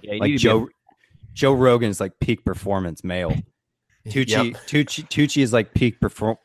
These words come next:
Speaker 2: performance, like, urban l-, male.
Speaker 1: Rogan Musk sounds like an actual perfume, like a cologne.
Speaker 3: Mm-hmm.
Speaker 1: Like,
Speaker 3: Yeah.
Speaker 1: it smells like, uh, the hot couch.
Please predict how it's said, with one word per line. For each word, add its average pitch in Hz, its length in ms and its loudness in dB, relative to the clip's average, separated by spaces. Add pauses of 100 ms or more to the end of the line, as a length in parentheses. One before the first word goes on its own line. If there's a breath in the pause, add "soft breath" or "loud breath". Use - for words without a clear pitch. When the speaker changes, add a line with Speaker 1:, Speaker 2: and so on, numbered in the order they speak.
Speaker 2:
performance, 104 680 0 (140)
like, 92 260 -4 (220)
urban 98 440 -4 (320)
l-, 95 220 -10
male. 85 480 -6
Speaker 1:
Rogan 143 400 2
Musk 113 320 0
sounds 104 400 -6
like 98 160 -4
an 101 80 -6
actual 104 340 -2
perfume, 92 440 -6 (160)
like 95 180 -8
a 95 40 -6
cologne. 95 420 -8 (180)
Speaker 3:
Mm-hmm. 151 300 -4 (280)
Speaker 1:
Like, - 140 -4
Speaker 3:
Yeah. 101 120 2
Speaker 1:
it 98 100 -6
smells 110 500 -2
like, 95 260 0 (600)
uh, 95 80 -2
the 98 100 0
hot 104 240 0
couch. - 460 -2